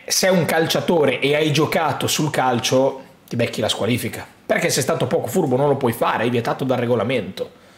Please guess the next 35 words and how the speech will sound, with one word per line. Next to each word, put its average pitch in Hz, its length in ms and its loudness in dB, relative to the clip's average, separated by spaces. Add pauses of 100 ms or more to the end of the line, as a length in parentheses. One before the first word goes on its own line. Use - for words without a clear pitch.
E - 120 -4
quindi 135 260 2
oltre 180 440 2
a 160 360 -2 (140)
magari 156 300 2
dover 143 200 2
essere 143 300 2
aiutato, 135 800 0 (120)
ti - 100 -4
becchi 143 240 0
la 143 60 4
squalifica 151 480 0
giustamente, 135 600 0
perché 131 240 -4
hai - 60 0
commesso 123 360 -2
un 117 80 -2
errore. 107 420 -4 (500)
Se - 120 -2
invece 185 240 2
sei 190 120 2
un 180 60 2
calciatore 170 520 2
non 196 220 4
solo 147 760 2
hai 135 100 0
scommesso 135 400 0
sul 123 180 -4
calcio, 131 320 0
ma 123 80 0
hai 131 60 -2
scommesso 160 320 -2
sulla 123 240 -2
tua 214 200 0
squadra 98 680 -2